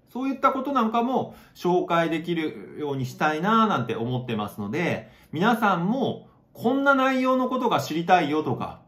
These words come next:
こんなことやったら院長面白いんじゃないとか、いろいろ提案していただけたら、あの、私もそれいいねって言ってね、や、やったりしますんで、ぜひね、コメントにお書きいただければと思います。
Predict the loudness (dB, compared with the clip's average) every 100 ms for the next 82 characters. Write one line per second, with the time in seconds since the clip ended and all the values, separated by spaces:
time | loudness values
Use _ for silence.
0 | _ -6 0 4 4 2 0 2 2 0
1 | 0 0 0 0 -2 0 -2 2 4 4
2 | 2 2 0 -2 -8 -12 _ _ _ -4
3 | 0 0 0 2 2 2 2 0 -2 0
4 | 0 0 0 0 2 2 0 -6 -20 _
5 | _ -8 -4 -2 0 0 0 2 4 4
6 | 2 -2 -6 -8 -4 -2 0 -2 -4 -4
7 | -2 -2 -2 -6 -4 -4 -2 -2 -2 -2
8 | 0 0 -2 -2 -4 -4 -4 -4 -2 -2
9 | -4 -8 -20 -20 -10 -4 -2 -2 -2 -2
10 | 0 0 0 -2 0 2 2 0 -2 -8